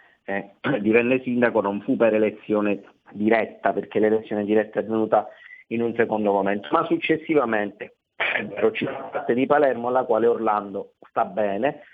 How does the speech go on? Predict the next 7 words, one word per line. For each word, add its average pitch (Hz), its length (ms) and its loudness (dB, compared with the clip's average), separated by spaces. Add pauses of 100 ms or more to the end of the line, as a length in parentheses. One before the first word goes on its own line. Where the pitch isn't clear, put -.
(200)
c'è - 140 0
una 113 140 4
parte 143 300 0
di 113 120 -2
Palermo 110 580 0
da 101 300 0
sempre 123 640 -2